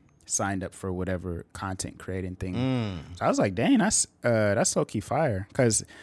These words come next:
Speaker 1: it was, like, it was just three digits. I'm not gonna say
Speaker 2: Mm-hmm.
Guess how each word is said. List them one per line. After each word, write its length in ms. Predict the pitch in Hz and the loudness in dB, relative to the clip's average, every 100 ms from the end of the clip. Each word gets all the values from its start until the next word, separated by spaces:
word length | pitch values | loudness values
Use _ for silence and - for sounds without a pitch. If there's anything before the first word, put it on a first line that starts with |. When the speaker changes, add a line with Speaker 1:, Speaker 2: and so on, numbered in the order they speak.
| - _ | -20 _
Speaker 1:
it 180 | - 139 | 2 4
was, 220 | 139 123 | 4 4
like, 260 | 120 110 95 - _ _ _ _ _ _ _ | 4 4 2 -6 _ _ _ _ _ _ _
it 80 | 135 | 4
was 180 | 156 110 | 6 4
just 180 | 107 - | 0 2
three 160 | 117 | 2
digits. 540 | 95 92 85 90 - - | 2 0 -4 -6 -8 -4
I'm 160 | 107 | 0
not 100 | 95 | 0
gonna 140 | 85 87 | 0 -2
say 140 | |
Speaker 2:
Mm-hmm. 40 | - | -2